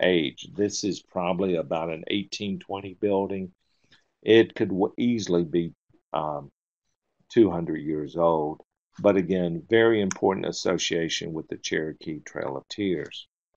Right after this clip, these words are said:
So when we start these projects, we also encourage people to find history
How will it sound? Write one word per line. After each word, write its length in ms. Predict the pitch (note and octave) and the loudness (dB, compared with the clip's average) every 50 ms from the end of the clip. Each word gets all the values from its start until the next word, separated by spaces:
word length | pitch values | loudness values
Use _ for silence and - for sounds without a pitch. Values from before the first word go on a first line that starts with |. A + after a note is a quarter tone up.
| _ _ _ _ _ _ _ _ _ _ _ _ _ _ _ _ _ | _ _ _ _ _ _ _ _ _ _ _ _ _ _ _ _ _
So 540 | - - C#3+ C#3 C3 C3 B2+ B2+ B2+ - - _ | 4 10 12 12 12 12 10 8 4 2 -4 _
when 340 | - C#3+ C#3 D#3+ E3+ E3 D#3 | -6 2 2 4 4 4 4
we 160 | D3+ D3+ C#3+ | 4 4 4
start 480 | C#3+ - - - F3 G3 A3+ A#3+ A3+ - | 4 0 2 4 4 6 6 4 2 4
these 240 | - E3 C3+ A#2+ - | 4 4 4 4 0
projects, 840 | - - - A2+ F#2+ F2+ F#2 F2+ F2 F2 E2+ D#2 E2 E2+ - - - _ _ _ _ _ _ _ _ _ _ _ _ _ _ _ _ _ _ _ _ _ _ _ _ _ _ _ _ _ _ _ _ _ _ _ _ _ _ _ _ _ _ _ _ _ _ _ _ _ _ _ _ _ _ _ _ | -4 0 2 2 2 4 2 0 0 0 -2 -2 -2 -6 -10 -14 -16 _ _ _ _ _ _ _ _ _ _ _ _ _ _ _ _ _ _ _ _ _ _ _ _ _ _ _ _ _ _ _ _ _ _ _ _ _ _ _ _ _ _ _ _ _ _ _ _ _ _ _ _ _ _ _ _
we 200 | C3 C3 C3 C3+ | 4 6 8 8
also 840 | B2+ B2 C#3+ D3 - - C#3 A#2+ A2+ A2+ A2 A2 G#2 G#2 A2 - - - - | 10 8 8 6 6 4 6 6 8 8 8 6 6 4 2 -2 -6 -6 -6
encourage 580 | - G#2 G2+ - - A#2+ A2 G#2 G2 - - | -6 -6 -6 -2 2 4 4 4 2 0 -6
people 400 | - A2+ G2+ F#2 F#2+ G2+ F#2 F2 - | -4 -4 -4 -2 -2 -4 -4 -4 -6
to 140 | - - - _ _ _ | -12 -16 -18 _ _ _
find 480 | G2 G#2+ A#2 B2 B2 B2+ B2+ B2 A#2 G#2+ F#2+ _ | -2 0 0 0 -2 -2 -4 -6 -8 -10 -4 _
history 440 | B2+ A#2 A#2+ - - - D#2+ - | -2 -2 -2 -4 -8 -10 -12 -12